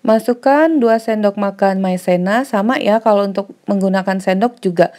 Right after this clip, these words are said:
tidak terlalu flat atau terlalu membumbung tinggi, jadi sedang-sedang aja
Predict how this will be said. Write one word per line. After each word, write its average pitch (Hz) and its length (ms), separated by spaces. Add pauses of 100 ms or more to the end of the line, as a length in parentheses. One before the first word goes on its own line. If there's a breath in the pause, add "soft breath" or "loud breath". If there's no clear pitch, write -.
(320 loud breath)
tidak 208 320
terlalu 190 320
flat 254 480
atau 202 320
terlalu 190 320
membumbung 185 560
tinggi, 170 480
jadi 170 240
sedang-sedang 170 880
aja 165 720